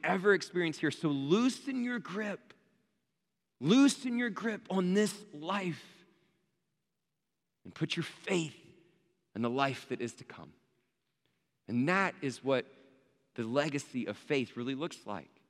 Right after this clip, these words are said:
right? A, a moment by moment, uh, confidence and assurance, trusting to the very moment when God calls us home,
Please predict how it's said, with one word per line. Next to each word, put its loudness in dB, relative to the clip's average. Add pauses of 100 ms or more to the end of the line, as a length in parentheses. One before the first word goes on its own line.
(720)
right? 4
A, 0
a -2
moment 2
by 2
moment, 0 (320)
uh, 0 (100)
confidence 0
and 0
assurance, 0 (1000)
trusting 2
to -6
the -2
very 4
moment 0
when -4
God 0
calls 0
us -12
home, -6